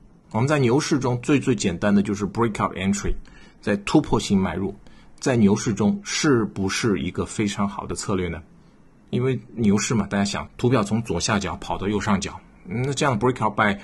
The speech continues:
是最简单的，因为你永远不会错过任何一个，呃，交易的信号。但是 breakout buy 不如 buy on weakness 来得有效，即使是在牛市中。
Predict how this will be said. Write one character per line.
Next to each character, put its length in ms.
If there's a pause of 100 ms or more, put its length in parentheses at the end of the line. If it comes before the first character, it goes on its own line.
是 140
最 160
简 240
单 200
的， 160 (180)
因 100
为 80
你 100
永 200
远 140
不 160
会 140
错 260
过 220
任 240
何 180
一 180
个， 340 (260)
呃， 180 (200)
交 200
易 80
的 120
信 180
号。 180 (720)
但 100
是 160
breakout 440
buy 240
不 200
如 240 (440)
buy 220
on 260
weakness 540 (140)
来 200
得 100
有 140
效， 200 (140)
即 220
使 240
是 200
在 320
牛 240
市 220
中。 180